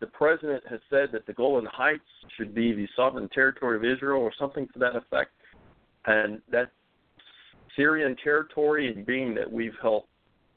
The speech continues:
secure, uh, Syria in some regards militarily through,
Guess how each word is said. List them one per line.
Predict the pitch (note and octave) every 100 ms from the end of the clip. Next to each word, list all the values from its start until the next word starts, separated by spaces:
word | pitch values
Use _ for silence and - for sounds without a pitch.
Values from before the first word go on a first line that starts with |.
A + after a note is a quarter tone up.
| _ -
secure, | A2+ - - C#3+ C#3+ D3 _ _ _ _ _ _ _ _
uh, | F2+ E2+ E2+ - _ _ _ _ _ _ _ _ _ _ -
Syria | C#3 D3 C#3+ C3+
in | A2+ -
some | C3 A#2
regards | G#2 A#2 C3 A#2+ -
militarily | A#2 B2 - B2+ B2 B2 A#2+ A#2
through, | A2 G#2+ G#2+ G2